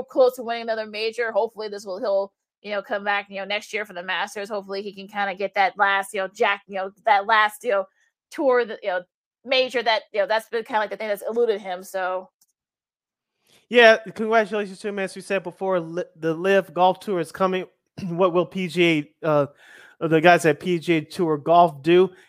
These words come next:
Speaker 2: It's all about money at the end of the day. As I said before, and I'll say it again with the live Tour, uh, can you secure a big-time T V deal? Because if you can, you really put a scare into the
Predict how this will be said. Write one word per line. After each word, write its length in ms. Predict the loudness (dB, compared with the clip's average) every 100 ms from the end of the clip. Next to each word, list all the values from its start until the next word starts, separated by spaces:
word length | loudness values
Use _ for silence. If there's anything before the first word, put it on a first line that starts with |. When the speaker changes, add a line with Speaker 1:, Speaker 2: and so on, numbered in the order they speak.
| -4
Speaker 2:
It's 120 | 6
all 120 | 6
about 240 | 8 6 6
money 280 | 2 2 2
at 80 |
the 80 | 0
end 100 | -2
of 80 | -2
the 80 | 0
day. 200 | 2 4
As 120 | 4
I 80 | 2
said 300 | 4 0 0
before, 300 | -4 0 2
and 80 | 2
I'll 100 | -2
say 220 | 0 0
it 80 | 0
again 260 | 0 -2
with 140 | -2 -4
the 200 | 0 0
live 380 | 4 2 2 -4
Tour, 380 | -2 0 0 -2 _ 0
uh, 140 | 2
can 160 | 2 2
you 140 | 0 -2
secure 400 | -6 -2 2 2
a 40 |
big-time 460 | 4 0 4 2 2
T 180 | -2
V 160 | 0 0
deal? 360 | 2 0 0 -4 _
Because 260 | -4 -2 -2
if 100 | -6
you 140 | -8
can, 340 | 2 4 4 4
you 120 | 2
really 240 | 4 4 2
put 160 | 0 -2
a 40 |
scare 300 | 0 2 2
into 160 | 0 -4
the 140 | -6